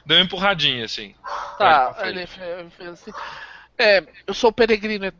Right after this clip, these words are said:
Speaker 2: eu sou o peregrino Pergaminho Eterno. Esses são meus companheiros Generoso Urso e Cabeça de Pedra.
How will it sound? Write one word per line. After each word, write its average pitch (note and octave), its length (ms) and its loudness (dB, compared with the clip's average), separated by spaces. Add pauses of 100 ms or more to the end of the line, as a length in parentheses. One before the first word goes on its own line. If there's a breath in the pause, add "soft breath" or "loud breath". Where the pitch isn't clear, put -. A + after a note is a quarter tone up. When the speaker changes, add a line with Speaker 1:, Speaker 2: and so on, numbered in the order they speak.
Speaker 2:
eu F3 140 -2
sou F3+ 920 0
o F3 60 -10
peregrino F#3+ 440 -8
Pergaminho F#3 460 0
Eterno. G#3+ 420 0 (180)
Esses F3+ 260 -8
são F#3 120 -4
meus F#3 200 -6
companheiros F3+ 400 -4
Generoso F#3 520 2
Urso G#3+ 340 2
e F3+ 240 -2
Cabeça F3+ 320 -4
de - 80 -8
Pedra. G3+ 320 4